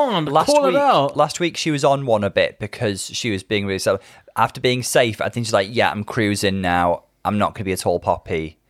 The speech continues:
Speaker 2: That kind of thing.
Speaker 1: Meh.
Speaker 2: So we're on to the,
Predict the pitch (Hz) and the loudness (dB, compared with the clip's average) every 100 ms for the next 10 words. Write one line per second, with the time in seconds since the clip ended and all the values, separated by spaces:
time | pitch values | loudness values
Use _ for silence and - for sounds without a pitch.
0 | _ _ 101 - 95 92 - 87 80 - | _ _ -4 -2 -4 -4 -2 -2 -2 -10
1 | - 202 208 214 208 165 - 262 175 - | -14 -6 -2 0 2 2 2 2 2 0
2 | 143 165 190 214 - 98 90 92 92 95 | 0 2 0 -4 -4 -2 0 -2 -4 -4
3 | 95 92 90 92 92 90 | -2 -2 -4 -4 -6 -6